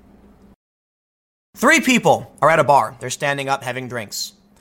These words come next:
Across from them is another group of people, both separate, minding their own business. Eventually, for some reason, the group exchange words. We're not entirely sure why. They end up getting into a heated argument.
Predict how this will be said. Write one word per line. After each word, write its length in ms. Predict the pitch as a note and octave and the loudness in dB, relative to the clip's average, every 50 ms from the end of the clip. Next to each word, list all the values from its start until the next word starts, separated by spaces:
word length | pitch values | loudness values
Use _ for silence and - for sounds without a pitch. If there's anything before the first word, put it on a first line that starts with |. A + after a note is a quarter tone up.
| _ - | _ -12
Across 380 | A#2+ - - G3 G#3 B3+ A#3+ - | -10 -4 0 2 2 2 2 -2
from 140 | - F#3 | -4 -4
them 160 | F#3 F3+ F3 F3 | -2 -2 -2 -2
is 80 | D3 | -4
another 340 | E3 D3+ C#3+ D3 D3 D3 D3 | -4 -2 -2 -2 -2 -2 -4
group 180 | B2 C#3 B2+ - | -6 -6 -6 -8
of 140 | A#2+ - | -8 -8
people, 380 | - F#3 G3 F#3+ G#3 F#3+ F#3+ F3 | -8 -10 -8 -6 -4 -4 -4 -4
both 280 | C3+ - E3+ F3+ E3+ - | -4 -2 -2 -2 -2 -2
separate, 400 | - E3+ D3+ D3+ - D3+ - - | -2 -2 -2 -2 -2 -6 -6 -4
minding 280 | C3 C3 C3 C3 B2+ | -4 -4 -4 -6 -8
their 100 | B2 A#2+ | -8 -10
own 140 | A#2 A#2 A2 | -10 -10 -12
business. 480 | A#2 A2+ F#2+ G2+ G2 G2 - - - - _ _ _ _ _ _ _ - | -14 -14 -14 -16 -16 -14 -14 -14 -14 -16 _ _ _ _ _ _ _ -8
Eventually, 380 | - G3 C4+ C4+ - C4+ C4 A#3+ | -4 -2 -2 0 0 -2 -4 -4
for 120 | - A3 | -4 -6
some 300 | - - G#3+ G#3 G3+ F3+ | -4 -2 -2 -2 -2 -4
reason, 240 | F3+ F#3 E3+ D#3 E3+ | -6 -6 -6 -6 -6
the 80 | D#3 | -8
group 240 | B2+ B2+ D3 C#3+ C#3+ | -8 -6 -6 -8 -6
exchange 480 | C3+ - - - - A#2 A#2 A#2 A2+ C3 | -6 -6 -6 -6 -6 -8 -8 -10 -10 -6
words. 480 | C3+ F#3+ F3+ A#2+ - - - - - | -2 -2 0 -2 -2 -6 -10 -10 -10
We're 120 | - C3+ C3+ | -8 -8 -8
not 120 | B2 - | -8 -8
entirely 400 | - B2 - B2+ A2+ G#2+ G#2 G#2 | -10 -12 -8 -8 -8 -8 -8 -12
sure 240 | G#2 - A#2 G#2 G#2+ | -14 -12 -12 -12 -8
why. 320 | G#2+ A#2+ B2+ A#2 F2+ - - _ _ _ _ _ - - _ - - - - - - - - - - - - _ | -4 -2 -2 -2 -2 -6 -12 _ _ _ _ _ -20 -20 _ -20 -20 -20 -20 -20 -20 -20 -20 -20 -20 -20 -16 _
They 100 | - - | 0 2
end 140 | B3 A#3+ A3+ | 2 2 2
up 80 | A3 A3 | 0 0
getting 280 | G#3+ G#3+ G3+ G3+ G3+ | 0 2 2 0 0
into 200 | F#3+ F#3 - F3+ | -2 -4 -4 -4
a 40 | E3 | -4
heated 280 | D3 D3 D3+ C#3 C3+ D3+ - | -4 -4 -8 -10 -6 -2 2
argument. 640 | G#3+ B3+ C4 G#3+ B3 A#3+ B3+ B3 A#3 - - - | 2 2 2 0 -2 -2 -2 -2 -4 -6 -10 -12